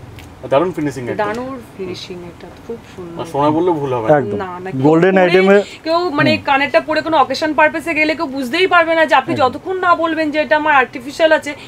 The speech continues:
Speaker 2: কেউ বুঝতেই পারবে না, ভাববে এটা সোনারই আছে একদম। এত সুন্দর design এটা। আপনাদের আমি চার পিসের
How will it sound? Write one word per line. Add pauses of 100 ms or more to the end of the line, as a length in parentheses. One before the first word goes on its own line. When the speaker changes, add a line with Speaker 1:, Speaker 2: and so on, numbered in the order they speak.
(100)
Speaker 2:
কেউ
বুঝতেই
পারবে
না,
ভাববে
এটা
সোনারই
আছে
একদম।
এত
সুন্দর
design
এটা।
আপনাদের
আমি
চার
পিসের